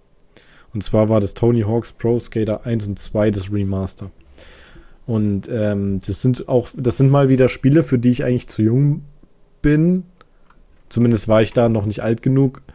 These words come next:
um überhaupt irgendwas spielen zu können, als sie rausgekommen sind. Deswegen habe ich mich darüber sehr gefreut, weil ich, ähm, mit Tony Haw-, Hawk's Pro Skater vier eingestiegen bin. Vielleicht kommt da dazu auch noch mal ein Remake, das wäre richtig geil.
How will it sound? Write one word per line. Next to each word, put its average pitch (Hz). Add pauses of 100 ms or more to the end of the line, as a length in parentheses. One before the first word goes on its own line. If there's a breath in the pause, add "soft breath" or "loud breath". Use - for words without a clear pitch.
(200 soft breath)
um 127
überhaupt 113
irgendwas 127
spielen 131
zu 127
können, 123
als 113
sie 120
rausgekommen 110
sind. 123 (260 loud breath)
Deswegen 110
habe 107
ich -
mich 113
darüber 110
sehr 101
gefreut, 127
weil 107
ich, -
ähm, 101 (760 soft breath)
mit 107 (180)
Tony 117
Haw-, 113 (300)
Hawk's 120
Pro 120
Skater 107
vier -
eingestiegen 160
bin. 170 (600 loud breath)
Vielleicht 113
kommt 127
da 131
dazu 123
auch 123
noch 143
mal 143
ein 147
Remake, 147
das 104
wäre 101
richtig 120
geil. 147